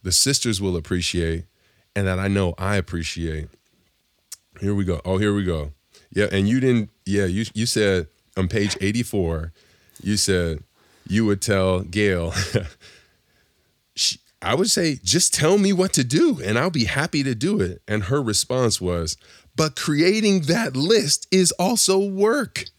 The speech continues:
And so he communicates this piece, and maybe, Gail, you can communicate. So that resonated with me. But back to, it just,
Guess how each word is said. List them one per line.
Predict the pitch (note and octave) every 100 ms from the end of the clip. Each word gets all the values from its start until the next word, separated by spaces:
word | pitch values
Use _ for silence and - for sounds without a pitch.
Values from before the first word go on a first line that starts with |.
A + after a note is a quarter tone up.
| - - - _ _ _ _ _ _ _
And | B2 C3
so | C3 B2 A2+ A2 - _ _ _ _
he | - B2
communicates | - G#2+ B2 E3+ C#3+ C3 A2 -
this | A2 -
piece, | A2 G#2 G2 - - _ _ _ _ -
and | A#2+
maybe, | C3+ D#3+ D3+
Gail, | B2+ A#2 G#2+
you | A#2+
can | B2 A2+
communicate. | - G2+ G#2+ F#2+ G2 E2+ E2 - _ _ _ _ _ _ _ _ -
So | A#2+ A2
that | D3+ C#3+
resonated | C3 B2+ A#2 A2
with | G2+
me. | G2 E2+ D2 -
But | F#2 E2+ F#2+
back | G2 G#2+
to, | - -
it |
just, | G#2+ B2